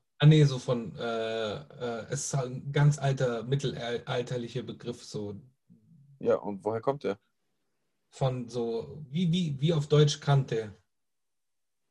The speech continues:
Speaker 2: Kante?
Speaker 1: Ja. Warte.
Speaker 2: Ja, verstehe ich es nicht.
Speaker 1: Kant,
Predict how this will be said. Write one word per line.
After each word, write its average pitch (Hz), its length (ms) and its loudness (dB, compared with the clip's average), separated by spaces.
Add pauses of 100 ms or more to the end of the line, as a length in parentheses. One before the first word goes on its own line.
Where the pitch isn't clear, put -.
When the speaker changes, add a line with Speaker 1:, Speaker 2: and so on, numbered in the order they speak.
(320)
Speaker 2:
Kante? 139 480 0 (540)
Speaker 1:
Ja. 110 280 -10 (460)
Warte. 143 580 0
Speaker 2:
Ja, 107 80 -4
verstehe 117 280 0
ich 147 80 0
es 117 100 -4
nicht. 117 260 -8 (1120)
Speaker 1:
Kant, 143 640 4